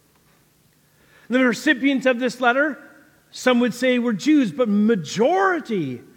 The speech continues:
were Gentile believers. These are people that had grew up generationally with emperor worship, because back then the emperor was incarnate.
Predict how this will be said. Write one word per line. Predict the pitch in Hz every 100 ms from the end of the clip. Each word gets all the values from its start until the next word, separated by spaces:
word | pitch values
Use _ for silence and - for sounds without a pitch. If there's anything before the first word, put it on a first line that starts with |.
| _ _ _ _ _ _ _ _ _ _ _ _ _ _ -
were | 185
Gentile | 175 170 208 - 190 175
believers. | 160 160 160 143 135 - - _ _ _ _ _ _ _ _ _
These | 233 247
are | 240
people | 190 262 269 262
that | 247
had | 208 233 156 - - 196 165 - _ 220 156
grew | 160 262 294
up | 285 269 165
generationally | 135 208 285 285 247 262 294 - 262 226 190 151 - -
with | 226 240 185 - - -
emperor | 262 285 277 277 262
worship, | 226 202 208 - 190 139 - - -
because | 180 233 170
back | 247 269 262
then | 262 262 220 - -
the | 190 240
emperor | 254 285 - 262
was | 226 180 302 262 208 -
incarnate. | 262 254 - - 302 277 196